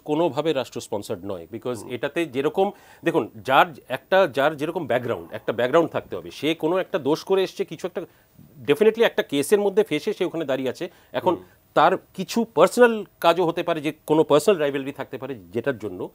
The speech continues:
Speaker 1: এই কাজটা করা হয়েছে। তার,
Speaker 2: যারা মেরেছে তারা তো পার্সোনাল হচ্ছে না।
Speaker 1: না, না, পার্সোনাল
Speaker 2: এই যে,
Speaker 1: নয়, কিন্তু
Speaker 2: এই যে
Speaker 1: পার্সোনাল আপনি
Speaker 2: আপনার
Speaker 1: জানেন না, কিন্তু
Speaker 2: দিল্লিতে, দিল্লি, দিল্লি ম্যাসাকারে একটা মহিলা নির্যাতিত হলো, ধর্ষিত হলো, তাকে যারা ধর্ষণ করলো তাদেরকে ফুলের মালা দিয়ে বিজেপি নিচ্ছে।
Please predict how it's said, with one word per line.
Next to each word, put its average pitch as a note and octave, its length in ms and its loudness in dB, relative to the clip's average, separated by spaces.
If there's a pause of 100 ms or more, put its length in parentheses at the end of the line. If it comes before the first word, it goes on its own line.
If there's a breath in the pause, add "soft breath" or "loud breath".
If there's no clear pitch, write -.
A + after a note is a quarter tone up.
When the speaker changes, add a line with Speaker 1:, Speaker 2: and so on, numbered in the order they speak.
(160)
Speaker 1:
এই A2+ 100 -8
কাজটা A2 280 -8
করা G2 180 -10
হয়েছে। F2+ 180 -16
তার, A2+ 140 -6
Speaker 2:
যারা A2+ 300 2
মেরেছে C3 400 -6
তারা A2+ 160 -2
তো A#2 120 -6
পার্সোনাল A2 440 -6
হচ্ছে F2+ 280 -14
না। E2 80 -10
Speaker 1:
না, B2+ 80 0
না, G2+ 80 -10 (240 loud breath)
পার্সোনাল C#3 380 6
Speaker 2:
এই - 40 6
যে, E3+ 60 6
Speaker 1:
নয়, C3 80 4
কিন্তু F3+ 200 0
Speaker 2:
এই C#3+ 80 0
যে D3 160 -2
Speaker 1:
পার্সোনাল G#3 300 6
আপনি E3+ 80 6
Speaker 2:
আপনার G#3+ 140 2
Speaker 1:
জানেন A#3 80 6
না, D#3+ 80 4
কিন্তু F#3+ 580 0
Speaker 2:
দিল্লিতে, - 0 -
দিল্লি, D#3 600 -2
দিল্লি D#3 280 -2
ম্যাসাকারে E3 680 0 (460 soft breath)
একটা B2+ 180 -8
মহিলা E3 300 -6
নির্যাতিত C#3+ 520 -2
হলো, D#3+ 420 -4 (100)
ধর্ষিত E3+ 420 -4
হলো, F#3 320 0 (540 soft breath)
তাকে F#3 360 8
যারা A3 220 2
ধর্ষণ G3 400 2
করলো A#2 280 -2
তাদেরকে F3+ 360 -2
ফুলের G3+ 300 -2
মালা G3+ 220 2
দিয়ে G#3 140 -8
বিজেপি G3+ 300 -10
নিচ্ছে। G3 460 -10